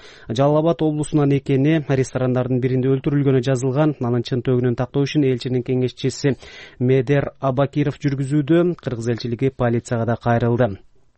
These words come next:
Израилдин премьер-министри Биньямин Нетаньяху акш президенти Дональд Трамп менен жолугуу үчүн кечээ Вашингтонго сапар алды.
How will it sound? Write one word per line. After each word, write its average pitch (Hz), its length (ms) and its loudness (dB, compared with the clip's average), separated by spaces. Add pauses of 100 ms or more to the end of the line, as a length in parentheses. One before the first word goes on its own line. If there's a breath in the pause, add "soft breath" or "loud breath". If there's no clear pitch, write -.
(840 loud breath)
Израилдин 170 560 4
премьер-министри 165 680 0
Биньямин 156 420 2
Нетаньяху 156 680 0
акш 147 320 -2
президенти 139 360 -4
Дональд 143 420 2
Трамп 143 280 -2
менен 147 200 4
жолугуу 143 320 2
үчүн 156 200 0
кечээ 147 360 0
Вашингтонго 147 640 0
сапар 156 320 0
алды. 143 340 2